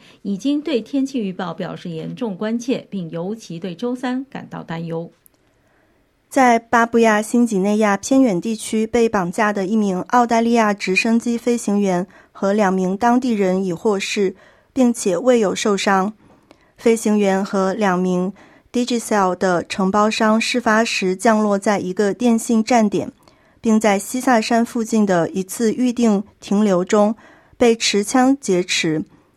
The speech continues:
Speaker 2: 数小时后，他们被释放。巴布亚新几内亚警方称，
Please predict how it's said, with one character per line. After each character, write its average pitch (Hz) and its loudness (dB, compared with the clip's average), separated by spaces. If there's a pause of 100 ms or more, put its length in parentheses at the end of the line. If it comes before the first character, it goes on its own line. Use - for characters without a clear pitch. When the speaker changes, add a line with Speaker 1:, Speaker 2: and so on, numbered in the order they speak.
(280)
Speaker 2:
数 254 0
小 190 2
时 - -2
后， 202 2 (180)
他 - 0
们 214 4
被 208 2
释 220 -2
放。 196 2 (800)
巴 220 2
布 214 0
亚 208 4
新 214 0
几 185 0
内 196 2
亚 196 4
警 185 -2
方 196 -2
称， 196 -2